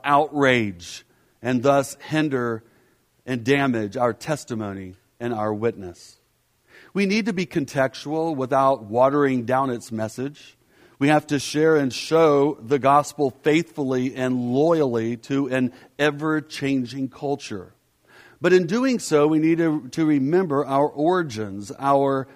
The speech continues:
roots in the death and the resurrection of Jesus Christ, and once again become a community of the resurrection. Now, after Mary Magdalene encounters the risen Christ, he gives her an assignment.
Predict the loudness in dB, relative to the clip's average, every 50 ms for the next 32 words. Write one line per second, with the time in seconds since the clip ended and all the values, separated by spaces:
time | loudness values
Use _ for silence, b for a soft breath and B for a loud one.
0 | B B -16 -14 -10 -4 -2 2 4 6 6 6 4 4 0 -10 -14 -14 -14 -14
1 | -10 -6 -4 -2 0 0 0 0 0 0 2 2 2 2 0 -4 -4 -4 -2 0
2 | 0 0 0 -2 -4 -4 -4 -4 -4 -6 -8 -6 -6 -6 -6 -8 -8 -8 -8 -6
3 | -8 -10 -12 -12 -14 -16 _ 0 2 2 4 2 0 -4 -8 -12 -16 -20 _ b
4 | b b b b b b -2 -2 0 0 0 0 0 -2 -4 -4 -2 -2 -2 0
5 | -2 -4 -6 -6 -4 -4 -2 -2 -4 -6 -8 -8 -6 -2 -2 0 0 -2 -4 -6
6 | -8 -10 -12 -10 -12 -14 -16 _ _ _ _ _ -6 -4 -4 -4 -4 -2 -2 -2
7 | -2 -4 -6 -4 -2 -2 -2 -2 -2 -6 -12 -14 -16 -16 -20 _ _ _ _ _
8 | _ _ B B B B B B B B 0 0 2 2 2 0 0 0 0 0
9 | 0 0 0 0 0 2 2 2 2 2 0 0 0 0 0 0 0 0 0 -2
10 | -2 -4 -4 -4 -2 -2 0 0 0 -2 -2 -4 -6 -6 -6 -4 -2 -2 -2 -2
11 | -4 -6 -8 -10 -6 -2 0 2 2 2 0 -2 -4 -8 -12 -8 -4 -2 -2 -2
12 | -4 -4 -4 -4 -4 -4 -4 -6 -8 -6 -4 -4 -2 -4 -4 -6 -8 -8 -6 -6
13 | -6 -6 -6 -4 -2 -2 0 0 0 -2 -4 -8 -14